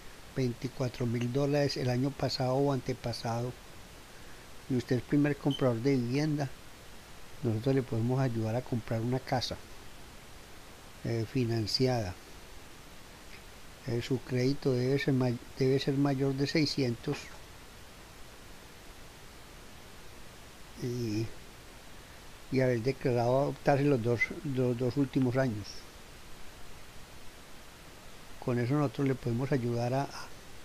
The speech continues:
a comprar la casa de sus sueños, la casa de su familia.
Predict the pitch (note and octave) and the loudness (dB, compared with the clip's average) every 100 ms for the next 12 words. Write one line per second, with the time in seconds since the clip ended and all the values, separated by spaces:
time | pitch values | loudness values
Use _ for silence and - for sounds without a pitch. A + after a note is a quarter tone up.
0 | - - - - - - - - A#2 C3 | -14 -14 -14 -14 -16 -16 -8 -4 -2 0
1 | A#2+ C3 A#2+ C3 - C#3+ C3+ C#3+ C3+ A#2+ | 0 2 2 0 2 0 4 4 4 2
2 | A2 A#2+ A2 - C#3+ C3 A#2+ A2 - A2 | 0 -2 -2 2 2 4 2 -2 -2 0
3 | C3 B2 A2+ A2 B2 B2+ A2 | 2 0 -2 0 0 0 -2